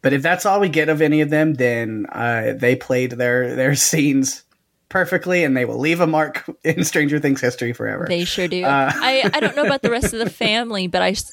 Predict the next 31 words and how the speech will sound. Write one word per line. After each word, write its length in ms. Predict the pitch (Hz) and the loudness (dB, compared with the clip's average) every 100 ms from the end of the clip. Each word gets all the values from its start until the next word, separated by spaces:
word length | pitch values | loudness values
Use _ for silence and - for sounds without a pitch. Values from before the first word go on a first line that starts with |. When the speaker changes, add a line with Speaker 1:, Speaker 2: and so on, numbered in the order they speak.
| - | -2
Speaker 2:
I 100 | 214 | 0
hope 320 | 208 240 247 | 0 -2 -2
it's 160 | 277 - | -2 -2
not 240 | 220 196 | -2 -2
the 60 | 185 | 0
end 580 | 175 170 185 185 180 175 | 0 0 0 0 -2 0
of, 260 | 185 170 - | 0 -2 -2
of 180 | 190 170 | -2 -2
Susie. 680 | - - 196 190 170 - - | -2 2 2 2 -2 -4 -2
I 120 | - | -2
hope 240 | 202 202 220 | 0 0 0
we, 240 | 196 - | -4 -4
we 140 | 180 175 | -4 0
get 200 | 180 - | 0 0
more 200 | 175 175 | -2 -2
of 100 | 170 | -2
her. 120 | 180 | 0
I 120 | - | 0
think, 240 | 185 202 - | 0 0 0
I 100 | 196 | 0
just, 220 | 190 - | 0 0
I 60 | 185 | 0
love 260 | 170 175 180 | 2 2 2
her. 60 | |
I 80 | 185 | 0
think 160 | 185 185 | 0 -4
she's 200 | 190 175 | -4 -4
adorable. 600 | 160 170 165 170 180 185 | -2 0 0 2 2 4
Speaker 1:
Right. 280 | 120 120 - - _ _ _ _ - | 4 2 -2 -18 _ _ _ _ -4
Speaker 2:
Uh, 40 | |
I, 420 | 175 160 - 160 | -2 -2 -2 -4